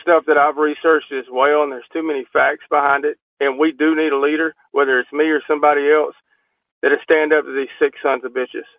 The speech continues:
and expose them for exactly what they are. And to get into office, and we'll be transparent about what our leaders have been doing, and we have to eliminate this shit. That's all I'm gonna say about it tonight, because I'm gonna have to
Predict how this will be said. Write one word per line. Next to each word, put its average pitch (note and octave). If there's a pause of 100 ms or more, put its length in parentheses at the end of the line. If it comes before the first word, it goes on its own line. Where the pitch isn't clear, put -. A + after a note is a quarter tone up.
(440)
and C#3
expose D#3
them D3
for B2
exactly D3+
what D3
they C#3+
are. C3+ (720)
And C#3+
to D3+
get E3
into D#3+
office, D3+
and C#3+
we'll C#3
be C#3+ (140)
transparent D3+ (100)
about C#3
what D3+
our C#3+
leaders C#3 (180)
have C3+
been B2
doing, B2+
and B2+
we C3+
have C#3 (140)
to C#3
eliminate B2+
this A2 (100)
shit. - (520)
That's B2
all D3+
I'm D#3+
gonna D#3+
say D#3+
about D3+
it B2
tonight, D3+ (960)
because B2 (460)
I'm C3+
gonna C#3+
have C#3+
to -